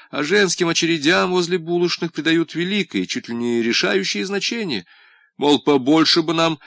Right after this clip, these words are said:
хлеба и булок, тогда все бабы разбегутся из очередей по домам, и всё останется как прежде.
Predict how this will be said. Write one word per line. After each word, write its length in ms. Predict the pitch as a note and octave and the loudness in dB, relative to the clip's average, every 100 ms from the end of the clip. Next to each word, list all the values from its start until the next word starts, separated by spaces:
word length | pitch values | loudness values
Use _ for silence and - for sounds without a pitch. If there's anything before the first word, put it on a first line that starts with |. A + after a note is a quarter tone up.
| - - | -20 -10
хлеба 520 | - E3 D3 D3 D#3+ | 2 6 6 6 6
и 80 | E3+ | 4
булок, 400 | C#3+ C3+ D3 D3 | 4 2 4 2
тогда 360 | D#3+ B2+ C#3 C#3 | 0 2 2 4
все 360 | - C#3 C#3 | 2 2 2
бабы 420 | B2+ A2+ A#2 A#2 | 2 2 2 0
разбегутся 680 | C#3 C#3+ C3 D3+ D3+ D#3+ - | -4 -4 -6 -6 -4 -4 0
из 120 | E3 | -2
очередей 520 | D3 - D#3 D3+ D#3+ E3 | -2 -4 -4 -2 0 0
по 140 | E3+ | 0
домам, 400 | C#3+ F#3 A#3 B2 | -4 0 0 0
и 80 | F2 | -4
всё 540 | - - F#3+ B3+ B3 | -4 0 2 2 0
останется 640 | A3+ - - G#3+ G3+ F#3+ F#3+ | -2 -2 -2 -4 -4 -8 -8
как 180 | F#3 - | -10 -4
прежде. 460 | D3 C3 F#2+ F#2+ | -2 -2 -4 -14